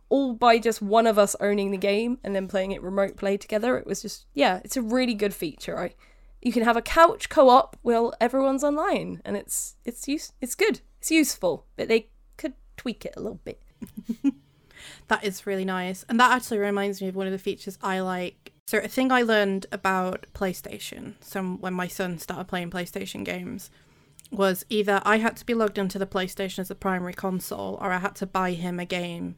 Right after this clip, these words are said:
Speaker 2: on his account,
Speaker 1: Mm.
Speaker 2: rather than I already own the game and I'm his parent, so I should be allowed to share the games with him 'cause he doesn't have his own money. So,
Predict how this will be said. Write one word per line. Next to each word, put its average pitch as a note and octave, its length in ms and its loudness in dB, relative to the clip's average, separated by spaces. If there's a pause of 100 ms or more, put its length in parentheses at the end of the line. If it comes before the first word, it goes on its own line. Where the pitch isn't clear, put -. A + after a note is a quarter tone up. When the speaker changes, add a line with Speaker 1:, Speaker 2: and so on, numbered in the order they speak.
Speaker 2:
on F#3 160 -2
his F3 220 -4
account, - 440 -8
Speaker 1:
Mm. - 180 -6 (200)
Speaker 2:
rather F#3 380 2
than F3 500 -4 (160)
I G3 180 6
already F3+ 300 4
own A3 160 8
the G3 60 4
game F3+ 280 2
and F3 80 -2
I'm F3+ 120 -4
his F3 80 -10
parent, F3 600 2
so - 140 -4
I F3 100 -2
should - 200 -10
be F3+ 80 -2
allowed F3 360 -4
to F3 300 -6 (140)
share F#3+ 240 4
the F3+ 60 0
games F3 240 -4
with F#3+ 120 0
him F#3 160 -4
'cause F#3 180 -6
he G3 140 -2
doesn't F3+ 300 -6
have F3 160 -4
his E3 160 -6
own E3 180 -8
money. E3+ 380 -8 (140)
So, G#3 300 4